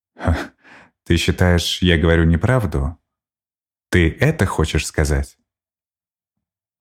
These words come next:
Ллойд. Это должно было открыться, и хорошо, что это выяснилось именно сейчас.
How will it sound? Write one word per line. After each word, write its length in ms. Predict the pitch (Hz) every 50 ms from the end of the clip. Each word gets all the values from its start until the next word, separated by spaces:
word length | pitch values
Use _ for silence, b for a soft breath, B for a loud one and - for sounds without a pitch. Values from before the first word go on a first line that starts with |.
| _ _ _ _ - - _ _ _ _ -
Ллойд. 500 | 90 87 85 78 76 80 82 - - - _ _ _ _ _ _ _ _ _ _ - B B B B B B B B B B
Это 160 | - 87 104
должно 340 | 107 113 113 113 131 139 127
было 180 | 120 110 107
открыться, 600 | 104 101 - - 87 73 67 - - - - - 73
и 100 | 73 76
хорошо, 420 | 78 - 90 92 90 - - 120
что 240 | 110 - - - 95
это 160 | 90 - 90
выяснилось 680 | 87 92 117 123 113 - - 90 82 82 80 - -
именно 320 | - - 98 98 95 92 -
сейчас. 760 | - - 107 98 - - - - 71 - 73 - - -